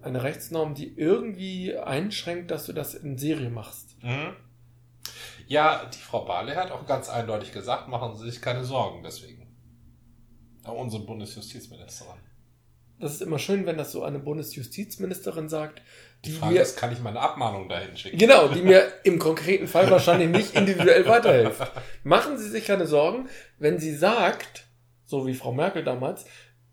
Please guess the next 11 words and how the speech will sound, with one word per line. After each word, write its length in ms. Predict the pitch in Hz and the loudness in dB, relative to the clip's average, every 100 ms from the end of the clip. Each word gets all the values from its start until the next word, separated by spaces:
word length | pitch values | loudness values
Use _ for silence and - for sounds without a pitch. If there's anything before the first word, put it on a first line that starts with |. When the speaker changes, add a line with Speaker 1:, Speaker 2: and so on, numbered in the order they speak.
| - | 2
Speaker 1:
der 180 | 160 - | 4 6
Euro 340 | 170 170 165 | 4 4 0
ist 140 | - | -2
sicher 400 | - 202 175 160 | -6 0 4 4
oder 180 | 151 147 | 4 2
die 280 | 139 135 - | 0 -8 -2
deutschen 460 | 156 165 - 151 147 | 4 4 4 -6 2
Bankkonten 460 | 170 226 175 180 | 2 2 -2 -4
sind 220 | 147 147 208 | -6 -8 -8
sicher. 300 | 202 180 196 - - _ | -4 -4 -4 -12 -20 _
Äh, 380 | 160 160 165 160 | 6 8 8 6